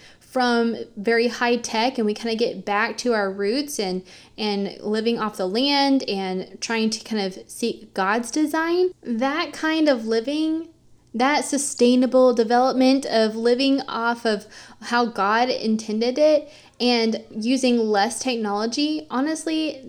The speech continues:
that, that is a really awesome way to live. And it's kind of what my heart has been longing and thirsting for. So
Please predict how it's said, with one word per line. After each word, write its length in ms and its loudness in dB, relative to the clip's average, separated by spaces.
that, 420 -2
that 260 -2
is 180 2
a 100 2
really 580 2
awesome 460 -4
way 160 -4
to 80 -4
live. 400 -4
And 200 0
it's 100 -2
kind 180 -2
of 120 2
what 200 2
my 340 2
heart 320 -2
has 220 -8
been 360 -4
longing 540 -6
and 120 -10
thirsting 360 -8
for. 240 -12
So 300 -2